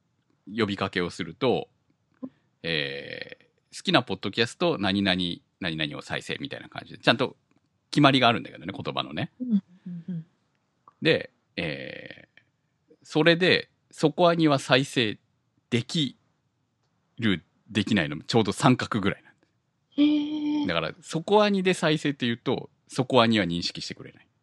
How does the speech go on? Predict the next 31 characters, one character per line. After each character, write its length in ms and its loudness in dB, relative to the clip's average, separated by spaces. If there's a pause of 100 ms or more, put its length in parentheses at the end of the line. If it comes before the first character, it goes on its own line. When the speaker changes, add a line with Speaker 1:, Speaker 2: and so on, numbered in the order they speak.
(1500)
Speaker 1:
だ 100 0
か 60 -2
ら、 60 -4
ポ 80 0
ッ 80 0
ド 80 -2
キ 100 4
ャ 40 8
ス 80 -4
ト 80 -2
が 100 -2
認 160 -4
識 180 -8
で 120 -4
き 120 -4
ま 140 0
せ 140 -4
ん 80 -6
で 100 -12
し 140 -10
た 140 -8
っ 20 -12
て 180 -20
言 80 -10
わ 80 0
れ 80 -8
る 220 -18
の 80 -20
か 100 -14
な。 120 -12 (1200)
Speaker 2:
へ 40 10